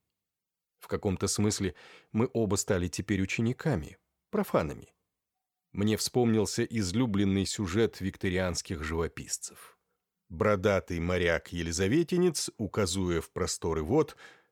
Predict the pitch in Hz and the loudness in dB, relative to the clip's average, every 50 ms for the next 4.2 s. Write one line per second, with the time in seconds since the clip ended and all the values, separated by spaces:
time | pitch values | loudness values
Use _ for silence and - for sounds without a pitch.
0 | _ - 165 185 190 147 156 185 175 123 98 110 123 135 127 - - 147 143 139 | _ -2 2 2 2 2 4 2 2 4 4 4 2 2 2 0 -2 2 2 2
1 | 127 - - - 113 98 92 90 - - - 104 104 107 104 95 92 82 87 98 | 2 0 -2 -4 -2 -2 -2 -2 -4 -2 2 2 4 4 4 2 2 0 0 -2
2 | 98 - 92 85 78 - - - 90 - - - 92 - - - - 80 80 82 | -2 -2 -2 -4 -4 -6 -6 -8 -8 -6 -6 -8 -8 -6 -6 -6 -4 -4 -4 -4
3 | 82 71 76 76 73 78 78 - - - - 73 64 71 69 - - - - - | -4 -2 -4 -4 -2 -4 -6 -6 -6 -8 -10 -8 -6 -8 -8 -10 -10 -18 -20 -20
4 | - - _ | -20 -20 _